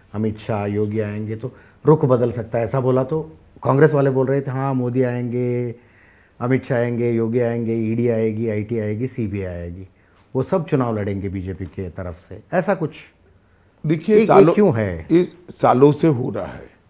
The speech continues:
Speaker 2: मैं इसको जस्टिफाई करना नहीं चाहता।
Speaker 1: हम्म।
Speaker 2: अगर ये गलत है तो अदालत में जाना चाहिए।
Speaker 1: गए थे?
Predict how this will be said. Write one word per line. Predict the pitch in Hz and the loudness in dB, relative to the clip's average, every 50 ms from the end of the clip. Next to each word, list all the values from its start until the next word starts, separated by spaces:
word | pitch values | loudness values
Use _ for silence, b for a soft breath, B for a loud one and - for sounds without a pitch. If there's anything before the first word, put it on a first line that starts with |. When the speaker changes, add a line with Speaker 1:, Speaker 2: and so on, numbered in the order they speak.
| _ _ _ _ _ _ _ _ _ _ _ _ _ _ _ _ _ _ _ _ - - | _ _ _ _ _ _ _ _ _ _ _ _ _ _ _ _ _ _ _ _ -2 2
Speaker 2:
मैं | 143 147 151 - - - | 2 4 2 2 -2 -8
इसको | - - 113 - - - 143 | -10 -10 -10 -8 -2 -2 0
जस्टिफाई | 131 127 123 120 - 147 139 135 139 139 | 2 2 2 2 2 -2 0 4 4 4
करना | 135 - 127 123 127 120 | 4 2 0 0 0 2
नहीं | 117 117 117 | 2 0 0
चाहता। | 110 - 113 - - - - - - - _ _ - | -2 -6 -10 -12 -12 -14 -18 -20 -20 -20 _ _ -14
Speaker 1:
हम्म। | 98 95 98 110 - - _ - | -12 -12 -12 -12 -14 -16 _ -4
Speaker 2:
अगर | 113 120 135 156 170 | 0 4 4 6 6
ये | 175 | 6
गलत | 151 139 139 143 151 151 151 | 6 6 8 8 8 6 4
है | 135 143 151 156 | 4 2 2 2
तो | 151 - - | 2 2 2
अदालत | 143 123 127 127 123 127 127 127 - | 2 2 2 2 2 0 0 -4 -4
में | 135 127 | -4 -4
जाना | 120 120 104 95 87 80 | -4 -4 -8 -10 -14 -18
चाहिए। | 78 - 76 - - - - _ _ _ _ _ - 123 | -18 -18 -20 -20 -20 -20 -20 _ _ _ _ _ -10 -4
Speaker 1:
गए | 117 123 123 127 | -2 0 0 0
थे? | 127 - - 151 | -2 -6 -12 -12